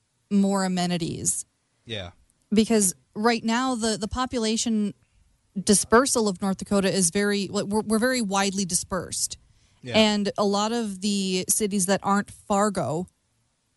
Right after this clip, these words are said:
Speaker 1: don't have a lot of the amenities that keep people around.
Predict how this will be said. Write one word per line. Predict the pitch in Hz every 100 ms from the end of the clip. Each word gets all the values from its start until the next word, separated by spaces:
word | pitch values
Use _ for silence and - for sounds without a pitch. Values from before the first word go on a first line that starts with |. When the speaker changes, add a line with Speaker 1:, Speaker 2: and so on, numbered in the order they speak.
| _ 190 -
Speaker 1:
don't | 220 226 220
have | 220 208 202 185
a | 202
lot | 190 185 190
of | 180
the | 180 185
amenities | 180 190 240 202 180 180 - _
that | 196 - -
keep | - 214 -
people | 208 190 185 180
around. | 170 190 185 -